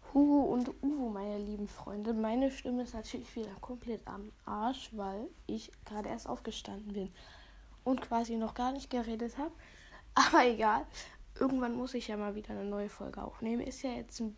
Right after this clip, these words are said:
bisschen länger her. Fünf Tage.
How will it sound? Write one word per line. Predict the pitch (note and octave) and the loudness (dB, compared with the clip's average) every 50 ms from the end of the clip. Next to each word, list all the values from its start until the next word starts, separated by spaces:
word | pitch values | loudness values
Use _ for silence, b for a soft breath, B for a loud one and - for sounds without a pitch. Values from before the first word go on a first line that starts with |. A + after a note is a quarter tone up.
| - | -8
bisschen | - B3+ B3 C4 C4 - - C#4+ C#4+ C#4+ C#4+ | -6 -4 -4 -4 -4 -6 -6 -4 -4 -2 -2
länger | C4 B3 A#3+ A#3 A#3 A3 | 0 0 0 0 -2 -2
her. | A3 G#3 G3+ A3 A3 A3 A#3+ C#4 - B B B B B B B - - - - - - - - - B B B B B B B B B B B - - - | -4 -4 -4 -4 -4 -4 -6 -8 -10 B B B B B B B -20 -20 -20 -20 -20 -20 -20 -16 -14 B B B B B B B B B B B -20 -20 -20
Fünf | - - C4 C4 B3+ B3+ - - | -2 2 4 4 4 4 0 -2
Tage. | A#3+ A3 G#3+ G#3+ G#3+ A3 C4 | 0 0 2 2 2 2 0